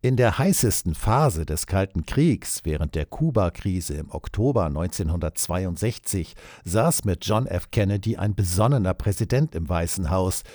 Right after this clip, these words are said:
der hinter dem Rücken seiner Generäle und Geheimdienste über einen geheimen Backchannel mit dem Sowjetführer Chruschtschow korrespondierte und so die Bombardierung und Invasion Kubas, die seine sämtlichen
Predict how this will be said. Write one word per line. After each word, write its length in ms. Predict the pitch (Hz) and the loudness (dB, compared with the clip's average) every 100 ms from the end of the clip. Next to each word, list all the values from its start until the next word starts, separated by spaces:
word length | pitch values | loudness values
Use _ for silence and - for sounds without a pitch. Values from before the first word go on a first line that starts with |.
| - - | -14 -4
der 180 | 80 | -2
hinter 280 | 69 151 139 | 2 2 2
dem 160 | 95 76 | 0 -2
Rücken 400 | 82 160 - 80 | 2 0 2 -2
seiner 400 | 87 98 139 107 | 0 2 2 0
Generäle 680 | 82 78 78 90 117 113 | -2 -2 -2 0 2 0
und 220 | - 76 - | -2 -4 -4
Geheimdienste 880 | 76 90 113 98 107 104 - 107 - - - | -2 0 0 0 0 0 0 0 0 -8 -4
über 220 | 156 139 | 0 2
einen 200 | 120 135 | 2 2
geheimen 480 | 131 113 127 127 85 | 4 2 2 0 -2
Backchannel 760 | 117 156 - - 113 92 82 76 | -2 -2 -4 0 2 2 2 0
mit 240 | 82 85 | 0 0
dem 140 | 87 78 | -2 -2
Sowjetführer 760 | - 78 101 104 - 101 107 | -2 0 0 0 0 0 0
Chruschtschow 720 | - - 104 - - 101 107 | 0 0 0 0 0 0 0
korrespondierte 1000 | - 110 101 - 123 107 143 135 - 73 - - - | 0 0 0 0 -2 0 2 2 0 -6 -6 -18 -6
und 160 | 85 - | -4 2
so 240 | 127 180 | 4 6
die 160 | 98 76 | 4 0
Bombardierung 840 | 92 90 87 73 170 170 95 80 | 0 2 0 2 2 4 2 0
und 260 | - 90 - | -2 -2 -2
Invasion 640 | 80 78 73 - 151 180 | -4 -2 -2 2 4 4
Kubas, 680 | - 117 101 92 78 - - _ _ - | 2 -2 2 2 0 -4 -8 _ _ -4
die 180 | 98 85 | -2 0
seine 360 | 90 85 76 | 0 0 0
sämtlichen 580 | 71 101 160 107 95 78 | 0 0 0 0 -2 -2